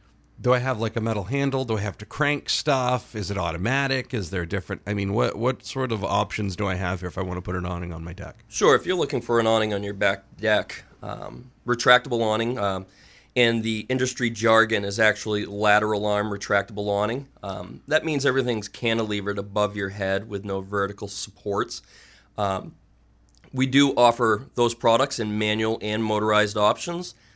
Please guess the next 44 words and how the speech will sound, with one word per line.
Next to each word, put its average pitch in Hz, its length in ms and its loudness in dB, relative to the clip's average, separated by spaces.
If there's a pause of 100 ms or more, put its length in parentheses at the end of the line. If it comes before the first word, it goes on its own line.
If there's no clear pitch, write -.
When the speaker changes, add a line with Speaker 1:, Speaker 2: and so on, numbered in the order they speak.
(160)
Speaker 2:
I 131 100 6
always 131 260 6
recommend 107 480 2
that 104 100 -6
people 104 280 -6
go 101 140 -6
with 98 140 -4
motorized 98 600 -2 (100)
because, - 400 -12
uh, - 80 -14
many 113 240 -4
people 107 260 -8
feel 151 400 0
like 101 420 0
they 107 160 -4
wanna 101 280 0
crank 95 300 -4
their 98 180 -4
awning, 110 260 -2
and 113 140 -6
then 104 100 -6
I 104 120 -8 (580)
typically 170 340 2
get 147 140 6
a - 20 6
call 139 240 4
a 135 60 6
year 131 200 6
later 120 300 2
saying, 127 300 0
"Hey, 226 200 6
how 160 120 0
much 190 180 -4
is 156 100 -6
that 160 140 2
motor 151 300 0
now?" 143 460 2 (840)
Speaker 1:
Question. - 560 -2 (720)
If 127 180 -6
you 135 60 -6
get 143 220 0
a 165 40 -2
motorized 131 640 0
one, - 260 -12